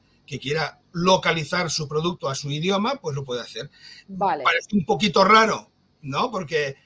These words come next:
Speaker 1: si Recen es española, pues que otra editorial española le compre los derechos para, para hacer el juego en español, pero si en lugar de eso Recen fuera italiana, eso la tenemos más asimilado, ¿no? Entonces,
Speaker 2: Claro.
Speaker 1: eh, Recen no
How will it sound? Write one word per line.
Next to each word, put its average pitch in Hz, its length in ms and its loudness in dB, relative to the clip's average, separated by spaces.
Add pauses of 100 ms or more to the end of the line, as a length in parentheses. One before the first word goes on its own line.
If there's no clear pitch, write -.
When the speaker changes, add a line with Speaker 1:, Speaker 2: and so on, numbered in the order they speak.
(160)
Speaker 1:
si 151 280 -6
Recen 170 400 -2
es 175 160 -2
española, 180 760 -2
pues 147 160 -8
que 160 100 -6
otra 160 160 -2
editorial 180 240 -2
española 180 540 -2
le 135 120 -8
compre 185 320 -4
los 185 200 0
derechos 190 420 2
para, 139 340 -8 (240)
para 135 140 -8
hacer 160 160 -6
el 165 60 -2
juego 175 160 -8
en 180 60 -2
español, 214 560 -2 (520)
pero 151 180 -2
si 165 180 -4
en 165 80 -6
lugar 175 220 0
de 202 80 0
eso 202 180 -2
Recen 185 320 -4
fuera 196 160 -4
italiana, 208 680 2 (760)
eso 143 180 -4
la 196 100 2
tenemos 190 260 0
más 170 160 -2
asimilado, 143 540 -6
¿no? 160 100 -10
Entonces, 180 300 -8
Speaker 2:
Claro. 185 280 0 (800)
Speaker 1:
eh, 147 240 -8
Recen 185 480 0 (260)
no 208 880 -2